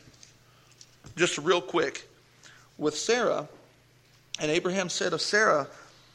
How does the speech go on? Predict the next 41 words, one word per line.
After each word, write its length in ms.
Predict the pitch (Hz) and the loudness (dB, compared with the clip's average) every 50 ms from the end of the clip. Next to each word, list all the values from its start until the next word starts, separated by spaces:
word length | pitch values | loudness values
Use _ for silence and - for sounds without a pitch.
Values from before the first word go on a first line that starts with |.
| - - - | -20 -6 -2
his 200 | - 175 147 143 | 0 0 0 0
wife, 440 | 139 180 202 202 170 143 143 - - | 0 0 0 2 0 -2 -4 -6 -8
"She 160 | - 190 185 | -6 -2 0
is 140 | 180 175 165 | 0 0 2
my 160 | 175 165 165 | 2 0 0
sister." 460 | 160 - - 214 - - - - - | 0 -2 -2 -4 -4 -4 -6 -6 -6
And 160 | - 156 156 | -8 -10 -6
Abimelech, 400 | 156 160 165 170 170 170 165 - | -2 0 0 2 2 0 -2 -2
the 60 | - | -6
king 260 | 147 - 185 175 165 147 | -10 -8 -8 -6 -6 -6
of 100 | 143 135 | -6 -4
Gerar, 520 | 151 151 165 196 190 165 151 143 139 - - - - - - - - | -2 0 2 2 4 4 4 4 2 -2 -8 -20 -20 -20 -20 -20 -14
sent 320 | - - 226 214 190 - - | -6 -2 -2 -2 -2 -2 -4
and 140 | 165 147 | -4 -2
took 180 | - - 262 254 | -2 -2 -2 -2
Sarah. 380 | - - - 135 - - - - - - _ _ _ _ - - - - - - - - | -2 -2 0 0 0 -2 -4 -8 -16 -20 _ _ _ _ -20 -20 -20 -20 -20 -20 -14 -6
And 140 | - 202 196 | -4 -2 -2
so 80 | - 247 | 0 0
you 140 | 233 220 202 | -2 0 -2
can 100 | 214 208 | -4 -4
see 240 | - - 277 269 | -2 -2 -4 -2
here 460 | 196 233 262 240 190 170 170 175 175 196 - | 2 4 6 8 8 6 4 2 -4 -4 0
that 280 | 160 175 160 - - | 2 2 2 2 0
he 180 | 170 151 190 214 | -4 -4 0 2
had 140 | 202 220 214 | 4 4 4
an 100 | 196 196 | 2 0
opportunity 480 | 196 190 - 170 - 196 185 165 156 | -2 -2 -4 -6 -6 -6 -4 -4 -6
to 120 | 156 160 156 | -8 -10 -6
tell 200 | - 170 156 151 | -2 0 0 0
the 80 | 147 | 0
truth, 360 | 151 - - 143 135 135 - - | -4 -4 -4 -4 -4 -6 -6 -4
but 120 | 147 139 | -6 -4
he 100 | 143 143 | -4 -6
didn't. 420 | 139 - 151 147 123 117 - - - - - - - - - - - _ _ _ _ _ _ _ _ - - _ _ - - 170 | -4 0 0 0 0 -2 -10 -18 -20 -20 -20 -20 -20 -20 -20 -20 -20 _ _ _ _ _ _ _ _ -20 -20 _ _ -10 -4 -2
And, 320 | 165 156 151 147 139 135 | 0 2 0 0 0 0
uh, 380 | 127 - 143 139 139 135 139 - | 2 2 4 4 4 4 2 2
he, 120 | 151 156 165 | 0 0 0
he 180 | 165 156 147 143 | 0 -2 -2 -2
did 180 | 151 160 151 | -2 -2 0
it 80 | 156 151 | 0 -2
again 460 | 147 135 180 214 220 175 156 151 147 | -2 -2 -2 0 0 0 0 -4 -8